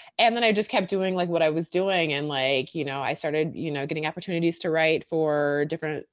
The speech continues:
magazines and stuff. And I was like, "Oh, this is cool." Like, and, like, a little bit more would happen. I'm like, "Oh, this is cool." And I don't ever think I was just, like, putting any pressure on myself to, like, make the shift. I was never like, "Oh yeah, I need to be a full-time writer." It just, like, kind of slowly morphed into that.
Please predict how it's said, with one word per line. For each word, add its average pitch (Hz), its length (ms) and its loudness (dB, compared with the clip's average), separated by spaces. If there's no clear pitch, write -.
magazines 180 720 -4
and 170 120 -6
stuff. 160 160 -6
And 170 60 -8
I 165 40 -6
was 175 100 -12
like, 240 80 -2
"Oh, 311 40 0
this 302 120 -2
is 294 100 -4
cool." 277 420 4
Like, 156 280 2
and, 208 100 -2
like, 208 120 0
a 208 40 2
little 202 160 0
bit 196 100 2
more 220 160 2
would 226 80 0
happen. 190 200 -8
I'm 202 40 -2
like, 208 100 -2
"Oh, 247 160 2
this 269 200 0
is 254 120 -4
cool." 226 520 4
And 190 160 -2
I 175 180 2
don't 175 380 -2
ever 196 220 0
think 180 220 -4
I 165 80 4
was 165 180 0
just, 160 180 -4
like, 147 360 2
putting 180 200 0
any 170 140 0
pressure - 320 -2
on 196 100 -2
myself 185 400 -2
to, 180 100 -4
like, 151 200 0
make 151 320 -2
the 151 100 2
shift. 190 480 -2
I 170 80 4
was 165 180 2
never 165 220 0
like, 156 300 0
"Oh 170 80 0
yeah, 151 320 2
I 139 120 2
need 147 200 -2
to 160 100 -6
be 147 140 -2
a 139 40 -2
full-time 143 420 -4
writer." 185 420 -2
It 185 80 0
just, 185 160 -2
like, 214 260 0
kind 185 220 -2
of 175 100 -2
slowly 165 420 2
morphed 139 420 -2
into 170 240 -6
that. 202 420 -2